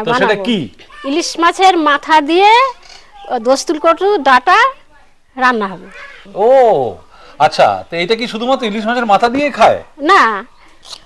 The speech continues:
Speaker 2: ওটা নারকেল কোড়া দিয়েও রান্না হয়।
Speaker 1: মানে এটা আমিষও হবে,
Speaker 2: আমিষও হয়,
Speaker 1: নিরামিষও হবে?
Speaker 2: নিরামিষও হয়, দুই রকমই হয়।
Speaker 1: বাহ, ওয়ান্ডারফুল। তাহলে আজকে আমরা একটা আইটেম দিয়ে দু ধরনের প্রিপারেশন বানাবো, একটা আমিষ আর একটা নিরামিষ। দোস্তল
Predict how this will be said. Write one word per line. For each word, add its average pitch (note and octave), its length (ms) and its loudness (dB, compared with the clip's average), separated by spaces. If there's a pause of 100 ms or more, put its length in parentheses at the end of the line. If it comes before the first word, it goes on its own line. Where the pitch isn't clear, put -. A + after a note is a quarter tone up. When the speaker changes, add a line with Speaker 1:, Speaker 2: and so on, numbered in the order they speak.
(100)
Speaker 2:
ওটা E4 180 0 (120)
নারকেল F#4 320 2
কোড়া G#4 180 6
দিয়েও G#4 200 4
রান্না A#3 300 2
হয়। F#3+ 140 -10 (320)
Speaker 1:
মানে F#3 160 2
এটা G3+ 180 6
আমিষও A3 360 2
হবে, B3+ 160 6
Speaker 2:
আমিষও F4 100 6
হয়, - 140 4
Speaker 1:
নিরামিষও G#4+ 320 6
হবে? F4+ 80 6
Speaker 2:
নিরামিষও F4 480 2
হয়, B3 200 2
দুই D4 140 -2
রকমই G4+ 340 4
হয়। D#3+ 160 -6 (400)
Speaker 1:
বাহ, E3+ 140 4 (320)
ওয়ান্ডারফুল। G3 460 2 (600)
তাহলে D3+ 180 2 (100)
আজকে - 180 -4 (100)
আমরা G3 180 2 (580)
একটা A3 240 -2 (520)
আইটেম B2+ 280 -4 (120)
দিয়ে D#3 160 -4 (300)
দু D3 60 -8 (100)
ধরনের D#3 300 0
প্রিপারেশন B2+ 460 -8
বানাবো, B2 240 -4 (140)
একটা C3+ 160 -10 (140)
আমিষ G#3+ 240 -4 (360)
আর G#2 160 -10
একটা G#3 160 -8 (180)
নিরামিষ। G#2+ 340 -8 (420)
দোস্তল B2+ 320 -4